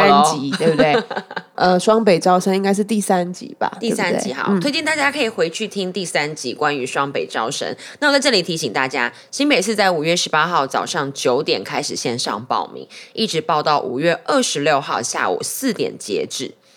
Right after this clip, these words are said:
Speaker 2: OK。
Speaker 1: 再帮大家汇整一下几个重点哈。新北市的招生呢，今年都是全面的线上报名，你可以填几个志愿呢？
Speaker 2: 六十个。
Speaker 1: 没错。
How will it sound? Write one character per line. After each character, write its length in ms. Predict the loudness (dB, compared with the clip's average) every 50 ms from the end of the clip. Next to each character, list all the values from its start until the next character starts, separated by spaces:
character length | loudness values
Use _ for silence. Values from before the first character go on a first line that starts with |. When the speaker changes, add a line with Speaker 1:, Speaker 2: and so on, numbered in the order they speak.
| _ _ _ -12
Speaker 2:
OK。 360 | -12 -8 -6 -6 -6 -6 -2 2
Speaker 1:
再 180 | 2 2 4
帮 140 | 2 2 2
大 80 | 4 4
家 120 | 4 4
汇 200 | 4 2 0 0
整 180 | 2 0 -2 0
一 20 |
下 140 | 0 -2 -4
几 160 | -4 -4 -6
个 100 | -6 -2
重 220 | -2 -2 -2 -2
点 180 | -4 -6 -8 -8
哈。 160 | -10 -12 -12 -12 -14 -18 -18 -14
新 200 | -6 -4 0 2
北 120 | 2 2
市 160 | 2 2 2 2
的 120 | 2 2
招 260 | 2 2 2 2 2
生 180 | 0 0 0 0
呢， 140 | 0 0 0
今 160 | 0 -2 -2
年 140 | -2 0 -2
都 100 | -2 -2
是 100 | -4 -6
全 320 | -8 -6 -2 -2 -2 0
面 280 | -2 -2 -2 -2 -2 -2
的 120 | -2 -4
线 240 | -2 -2 -2 -2 -2
上 240 | -2 -2 -2 -2 -2
报 180 | -2 -2 -2 -2
名， 180 | -4 -8 -12 -14 -16 -18 -18 -6 -6
你 60 | -4
可 160 | 0 2 2
以 80 | 2 2
填 240 | 4 4 2 2 2
几 140 | 2 4
个 80 | 4 4
志 160 | 6 6 6
愿 140 | 6 8 8
呢？ 60 | 8 6 6 4 4
Speaker 2:
六 240 | 4 6 8 8 8
十 320 | 6 4 4 6 6 6
个。 180 | 8 6 6 6 6
Speaker 1:
没 80 | 4 6
错。 260 | 6 8 6 6